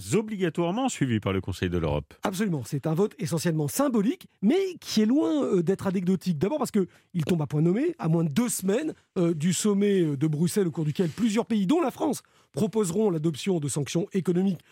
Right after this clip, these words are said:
Speaker 2: contre la Turquie si son président, euh, s'enferre dans sa politique de menaces systématiques et de confrontation. Et puis ensuite parce que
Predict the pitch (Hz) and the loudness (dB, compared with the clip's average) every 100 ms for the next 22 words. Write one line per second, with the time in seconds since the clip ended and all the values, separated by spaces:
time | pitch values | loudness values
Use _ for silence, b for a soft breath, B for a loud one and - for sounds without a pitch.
0 | b - 151 165 151 123 208 - 311 311 | b -4 -2 0 -2 -2 -4 -2 -2 -2
1 | 170 156 - 139 156 170 131 b b b | -2 -2 0 0 2 0 -2 b b b
2 | - 196 190 - 214 214 143 139 147 160 | 0 0 -2 0 2 2 0 -2 -2 -2
3 | 175 165 190 151 147 170 165 170 - B | -2 -2 0 0 2 2 2 -2 -6 B
4 | B 175 180 180 170 202 147 - - 147 | B -4 0 0 -2 -4 -6 -4 -4 -2
5 | 147 311 311 185 302 - 185 - 240 | 0 0 0 0 0 -2 -2 0 0